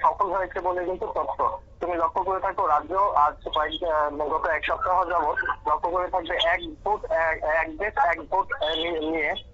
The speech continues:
আহ, প্রা-, প্রা-, বর্তমান যে সাংসদ রয়েছেন পশ্চিম ত্রিপুরা, আহ, জেলা এবং প্রাক্তন মুখ্যমন্ত্রী বিপ্লব কুমার দেব কিন্তু প্রচারে নেমেছেন।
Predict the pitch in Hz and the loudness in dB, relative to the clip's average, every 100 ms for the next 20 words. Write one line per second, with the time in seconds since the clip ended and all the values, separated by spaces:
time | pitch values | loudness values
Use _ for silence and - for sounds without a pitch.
0 | - 147 139 131 143 147 170 151 143 160 | 0 4 4 4 0 -2 2 2 2 0
1 | 147 - 175 143 139 - 175 175 175 156 | -2 0 0 2 0 0 -2 -2 0 0
2 | 156 190 180 170 147 151 160 175 160 165 | 0 -4 -2 -2 -4 -4 -4 -4 -2 -2
3 | 156 147 151 147 139 143 143 139 151 147 | -2 -2 2 2 0 0 2 2 2 0
4 | 147 160 156 156 175 170 151 143 156 151 | 0 -2 -4 -2 -4 -4 -6 -6 -8 -6
5 | 170 165 156 147 160 160 214 - - - | -2 -2 -2 -4 -4 -4 -6 -6 -16 -14
6 | - 160 190 175 170 143 143 139 | 0 0 2 -2 0 -2 -2 -4